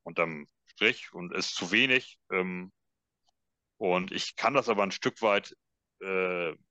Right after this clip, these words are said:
unterstützen, was Knut gesagt hat, dass wir dann immerhin unter diesen Umständen auch irgendwie sieben Siege rausgeholt haben, ist auch irgendwie ein bisschen was wert. Ähm, und ja, ich, ich will mir auch für mich persönlich in den nächsten zwei, drei, fünf Wochen, ähm, irgendwie diese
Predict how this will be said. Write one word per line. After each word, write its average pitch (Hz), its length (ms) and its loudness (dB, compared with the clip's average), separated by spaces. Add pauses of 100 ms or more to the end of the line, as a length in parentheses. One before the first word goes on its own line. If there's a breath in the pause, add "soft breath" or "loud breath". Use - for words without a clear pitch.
unterstützen, - 540 -2
was 110 120 0
Knut 127 200 -6
gesagt 110 400 2
hat, 104 140 -4
dass - 160 -4
wir 101 80 -2
dann 92 480 -4
immerhin 117 840 -2
unter 107 260 2
diesen 101 180 -8
Umständen 104 560 -4
auch 107 240 2
irgendwie 107 280 -2
sieben 98 280 -10
Siege 123 300 -2
rausgeholt 101 560 0
haben, 95 320 2
ist - 160 -16
auch - 280 0 (720)
irgendwie 113 300 4
ein 104 80 0
bisschen 104 240 -2
was - 240 0
wert. 101 260 4 (680 soft breath)
Ähm, 90 440 0 (600)
und 92 160 -8
ja, 87 220 6
ich, - 160 -8
ich - 140 -12
will 131 140 8
mir 151 220 4
auch 127 260 2
für 120 120 -6
mich 120 160 -8
persönlich 120 360 2
in 117 60 0
den 107 140 0
nächsten 110 520 -4 (100)
zwei, 104 280 0
drei, 101 180 2
fünf 110 320 -2
Wochen, 104 460 0 (240)
ähm, 95 340 -6
irgendwie 98 260 -4
diese 92 440 0